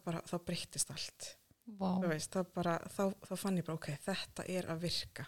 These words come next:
Speaker 2: Þá féstu bara verkfærið.
Speaker 1: Já, og bara, og pörin mín, þú veist, og það
Speaker 2: Mm.
Speaker 1: var bara svo yndislegt að, að sjá árangurinn af þessari vinnu og sjá bara hvað pörin mín bara skildu þetta og bara, þú veist, átti þetta, þú veist,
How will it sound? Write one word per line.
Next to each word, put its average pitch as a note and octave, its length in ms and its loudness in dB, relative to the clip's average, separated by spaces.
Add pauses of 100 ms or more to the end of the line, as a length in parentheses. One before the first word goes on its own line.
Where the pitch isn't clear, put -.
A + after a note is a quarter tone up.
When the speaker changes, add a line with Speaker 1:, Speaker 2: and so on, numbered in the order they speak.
Speaker 2:
Þá - 80 4
féstu - 320 8
bara F3+ 140 10
verkfærið. E3+ 500 6 (240)
Speaker 1:
Já, G#3+ 200 10 (500)
og F#3 160 4
bara, F#3+ 240 12
og F#3+ 140 8
pörin C4+ 280 12
mín, - 140 -2 (380)
þú F#3+ 80 2
veist, - 160 0
og F3 80 6
það G#3+ 100 12
Speaker 2:
Mm. G#3 100 12
Speaker 1:
var G#3 80 2
bara G#3 120 10
svo G#3 140 8
yndislegt A3+ 800 6
að, G#3 180 6 (100)
að G#3+ 80 6
sjá C4+ 600 10
árangurinn A#3 760 8
af C#4+ 420 4 (320)
þessari A#3 400 10
vinnu B3 400 12
og G3 80 6
sjá B3 300 10 (100)
bara A3+ 140 8
hvað A3+ 320 10 (560)
pörin C4 320 12
mín G#3 180 10
bara G3 240 6
skildu B3 560 8
þetta A#3 420 10
og G3+ 180 2
bara, G3+ 440 8 (220)
þú - 20 -14
veist, G3+ 220 2 (300)
átti A3 280 4
þetta, A3+ 400 8
þú G#3+ 80 6
veist, G#3 160 4